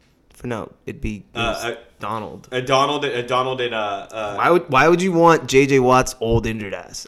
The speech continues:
Speaker 1: Like, give me Do-, give me Donald.
Speaker 2: <laughs> Uh, that was just a crazy trade.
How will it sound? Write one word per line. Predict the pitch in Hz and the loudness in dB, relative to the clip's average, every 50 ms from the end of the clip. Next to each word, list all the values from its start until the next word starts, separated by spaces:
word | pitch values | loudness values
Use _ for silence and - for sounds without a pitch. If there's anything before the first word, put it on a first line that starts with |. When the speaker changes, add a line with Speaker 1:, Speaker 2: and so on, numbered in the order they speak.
| - | -10
Speaker 1:
Like, | 101 98 110 127 - | -10 -10 -10 -8 -4
give | - 143 | -2 0
me | 160 170 147 123 - - | 2 2 0 0 -4 -8
Do-, | - - - - 113 | -10 -10 -10 -8 -6
give | 107 127 | -4 -2
me | 156 143 | 0 2
Donald. | 123 113 110 101 90 78 - 262 262 - - - - - - - - - - - - - - | 2 2 2 0 -4 -8 -12 -12 -12 -12 -12 -14 -16 -18 -20 -18 -18 -18 -18 -18 -18 -14 -8
Speaker 2:
<laughs> | - - - 311 - - - - - 101 - - | -2 0 0 0 0 -2 -8 -18 -18 -18 -16 -10
Uh, | - 104 101 - - - | -8 -6 -6 -6 -8 -8
that | - 104 101 101 101 | -6 -4 -4 -2 -2
was | 110 107 | -2 -4
just | 107 101 - | -6 -10 -14
a | 104 | -12
crazy | - - 104 101 98 92 - | -6 -4 -2 -2 -2 -4 -10
trade. | - - 95 - | -14 -14 -14 -14